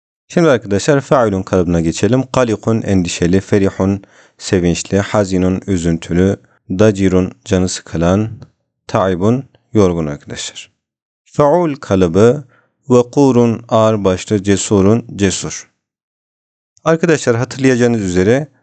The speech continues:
bu üç kalıp aynı zamanda mübalağalı ismi failin de kalıbıydı değil mi arkadaşlar? Dolayısıyla bu üç kalıp ortak. Yani hem sıfat-ı müşebbehede hem de mübalağalı ismi failde kullanılıyor. Peki arasındaki farklar ne arkadaşlar?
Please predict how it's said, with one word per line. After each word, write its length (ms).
bu 120
üç 140
kalıp 280
aynı 220
zamanda 400
mübalağalı 540
ismi 200
failin 420
de 80
kalıbıydı 420
değil 120
mi 120
arkadaşlar? 540
Dolayısıyla 480
bu 100
üç 220
kalıp 360
ortak. 560
Yani 180
hem 140
sıfat-ı 300
müşebbehede 520
hem 140
de 40
mübalağalı 440
ismi 220
failde 260
kullanılıyor. 540
Peki 240
arasındaki 460
farklar 420
ne 60
arkadaşlar? 640